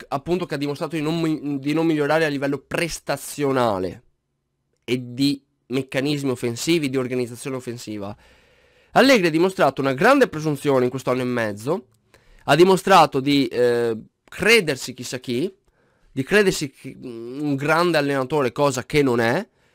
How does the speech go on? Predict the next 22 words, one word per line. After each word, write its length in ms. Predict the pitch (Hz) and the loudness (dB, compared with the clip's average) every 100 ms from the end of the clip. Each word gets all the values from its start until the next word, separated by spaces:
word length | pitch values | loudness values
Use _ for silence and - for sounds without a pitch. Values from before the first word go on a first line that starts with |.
| _ _ | _ _
io 100 | 214 | 0
l'ho 100 | 202 | 2
detto 340 | 160 160 - 131 | 0 -2 -4 -6
quando 240 | 139 135 | -2 -2
è 20 | |
tornato, 580 | 131 135 135 117 110 120 | -2 0 2 2 2 0
l'unica 300 | 123 175 185 | 0 0 -2
speranza 440 | 151 147 147 175 151 | -6 -4 -4 -4 -6
è 40 | |
che, 220 | - 123 - | -6 -6 -6
eh, 240 | 139 120 | -6 -6
sia 140 | 127 143 | -6 -6
tornato 420 | 139 135 156 156 | -4 -2 -2 -4
per 120 | 127 | -6
vincere 260 | 131 147 135 | -6 -6 -6
qualcosa 340 | 123 139 135 | -6 -4 -4
di 100 | 123 | -6
più 200 | - 139 | -8 -6
qualitativo 580 | 135 127 127 113 170 139 | -4 -4 -6 -4 -2 -2
rispetto 400 | 117 - 104 110 | -2 -8 -8 -10
al 60 | |
s-, 120 | - | -12